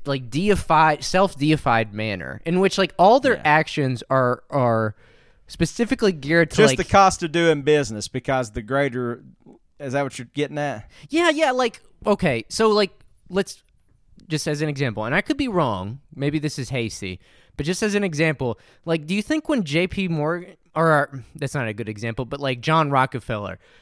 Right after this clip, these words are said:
Speaker 1: when he was, like, opening up a new, uh, like, oil patch or something like that, that he was going in and saying, like, "We're gonna save the region. This is gonna turn the region around. Like,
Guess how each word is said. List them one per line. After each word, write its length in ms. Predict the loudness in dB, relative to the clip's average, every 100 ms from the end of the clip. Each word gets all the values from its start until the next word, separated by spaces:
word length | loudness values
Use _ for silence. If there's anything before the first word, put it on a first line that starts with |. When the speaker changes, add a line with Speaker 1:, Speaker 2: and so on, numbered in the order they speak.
| _
Speaker 1:
when 160 | -2
he 100 | 0
was, 200 | 2 2
like, 240 | 2 0 2 0
opening 420 | 2 2 2 2
up 160 | 0
a 60 | 0
new, 580 | -2 -2 0 0 0 -2 -8 _ _ _ -10
uh, 360 | -6 -4 -6 -6
like, 200 | -8 -8 0
oil 380 | 4 6 6 4
patch 560 | 0 0 -4 -4 -6
or 60 | -6
something 380 | -6 -6 -6 -6
like 200 | -8 -4
that, 180 | -4
that 120 | -4 -8
he 80 |
was 140 | -6 -4
going 380 | 0 0 0 0
in 200 | -2 -2
and 100 | -4
saying, 240 | -4 -4
like, 180 | -4 -6
"We're 160 | -2 0
gonna 200 | 0 -2
save 340 | -2 -4 -2
the 100 | -4
region. 380 | -2 -2 -2 -4
This 180 | -4 -6
is 80 |
gonna 240 | -4 -2 -2
turn 380 | -4 -2 -2 -2
the 100 | -4
region 400 | -4 -6 -6 -6
around. 540 | -6 -4 -2 -4 -6
Like, 240 | -8 -8